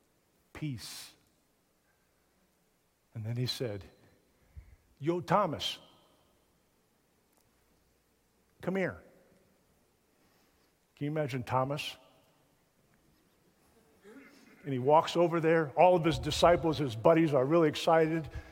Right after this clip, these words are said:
And Jesus says, "Thomas," he goes, "Look. Look at my hands." What was he showing him? He was showing him the wounds, right?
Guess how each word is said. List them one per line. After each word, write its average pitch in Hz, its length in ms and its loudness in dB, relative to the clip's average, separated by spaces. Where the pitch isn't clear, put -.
And 113 100 -10
Jesus 123 320 -6
says, 107 180 -10
"Thomas," 123 380 -8
he 113 80 -14
goes, 98 260 -14
"Look. - 320 -10
Look 156 140 -6
at 175 60 -4
my 143 120 -6
hands." 101 540 -14
What 170 80 -6
was 196 140 -6
he 170 60 -6
showing 175 420 -4
him? 110 100 -8
He 170 120 -6
was 139 120 -6
showing 190 300 -6
him 143 180 -6
the 123 100 -2
wounds, 135 600 -6
right? 139 240 -8